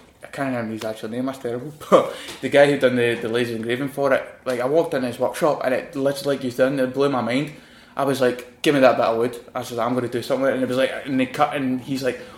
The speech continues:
"Oh, we can carve it in this." It was a crazy, like, kinda clock shape thing he was doing. I said, "Let me paint it." And it was just a spark of ideas, and I love working with these guys, and he was a technology. And then I went on to, um,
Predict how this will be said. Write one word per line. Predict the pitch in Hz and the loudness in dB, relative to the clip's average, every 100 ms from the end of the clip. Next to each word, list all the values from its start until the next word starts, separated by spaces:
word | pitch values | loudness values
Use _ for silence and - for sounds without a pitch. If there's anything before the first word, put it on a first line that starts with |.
| - | -4
"Oh, | - | -4
we | |
can | 139 131 | -2 -4
carve | 160 156 | 0 2
it | 147 | 2
in | 131 120 | 2 0
this." | 117 - | -2 -4
It | 139 | -6
was | 123 127 | -6 -8
a | |
crazy, | - 143 135 127 131 | -8 -2 -2 0 0
like, | 117 113 - - - - | 0 -2 -6 -18 -16 -8
kinda | 127 | -6
clock | - - 143 - | -2 4 4 4
shape | - 180 | 0 0
thing | - 175 | 0 0
he | 165 | 0
was | 131 | 0
doing. | 156 180 185 - - - | 0 0 -2 -10 -14 -6
I | 131 | -4
said, | 135 | 0
"Let | 139 147 | 2 2
me | 127 | 0
paint | 127 120 - | -2 0 0
it." | - - - - - - - - | 0 -12 -18 -20 -20 -20 -8 0
And | 151 | 2
it | |
was | 156 | 2
just | 233 208 | 0 -2
a | |
spark | - 160 147 | 2 6 6
of | 135 | 6
ideas, | 139 147 165 | 4 2 0
and | 135 | 2
I | |
love | 127 143 143 | 2 4 4
working | 131 | 2
with | 123 | 0
these | 120 | -4
guys, | - 117 151 165 - - - - | -2 2 2 0 -8 -16 -10 -2
and | 123 | 0
he | 135 | 2
was | 127 | 0
a | |
technology. | 120 143 127 131 143 | -2 0 0 0 -2
And | 135 135 | 0 2
then | 139 | 4
I | |
went | 135 139 | 4 4
on | 160 165 - | 4 2 0
to, | 143 139 135 - | 2 4 2 2
um, | 131 123 123 | 2 4 4